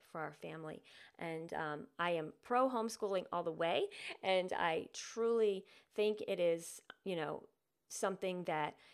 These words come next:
every family should do, but it is not my place to say that every fa-, fa-, family should do it.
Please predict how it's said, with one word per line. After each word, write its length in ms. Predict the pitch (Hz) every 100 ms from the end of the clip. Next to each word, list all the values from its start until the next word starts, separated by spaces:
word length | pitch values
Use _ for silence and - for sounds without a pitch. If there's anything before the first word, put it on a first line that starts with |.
| - _
every 220 | - 349 339
family 320 | 214 190 180
should 240 | - 165
do, 200 | 202 170 156
but 120 | 170
it 160 | - 190
is 120 | 170
not 220 | 170 -
my 360 | 151 156 156 156
place 440 | 156 160 156 - -
to 100 | 175
say 400 | - 160 185 302 _
that 120 | - 202
every 180 | 214
fa-, 180 | 226 226 -
fa-, 120 | 240 -
family 240 | 214 220
should 160 | 226 226
do 140 | 294
it. 100 | 523